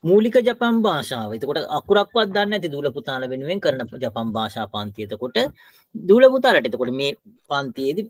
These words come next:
මම කලිනුත් කියලා තියෙනවා. එතකොට මේ පන්තියේදී දූල පුතාලට ජපානය ගැන යම් දල අදහසක් දෙනවා.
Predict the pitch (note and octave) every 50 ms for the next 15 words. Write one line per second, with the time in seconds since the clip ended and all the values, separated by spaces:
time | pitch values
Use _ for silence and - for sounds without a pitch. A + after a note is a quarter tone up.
0 | _ - C#3 C3 C3 B2+ A#2+ - C3 B2 A#2 A#2 A#2+ A2+ - _ - B2 A2+ A#2
1 | G#2+ G2+ B2+ D3 G#3 B3 A3 F3+ - D3 C3 - C#3 F#3+ C4 - _ _ _ D#3
2 | F#3 A3+ A#3 B3+ A#3+ A#3+ B3 B3+ - C4 C4+ A#3+ D#3 C#3 B2+ C3+ C3+ C3+ A#2 -
3 | - - C#3 D3 F3 A3 A3+ E3+ E3 E3 - - A3+ B3 B3+ C4 C4+ C4 B3+ G3
4 | C3+ G#2+ - _ _ _ D3+ D3+ D3+ D3+ D3 C#3 D3 D3+ D#3+ E3 F3+ F3+ G#3 G#3
5 | G3 A#3 - - C#3 A2+ - A#2+ A2+ A#2+ A#2 A#2+ A#2 A#2 A#2 A#2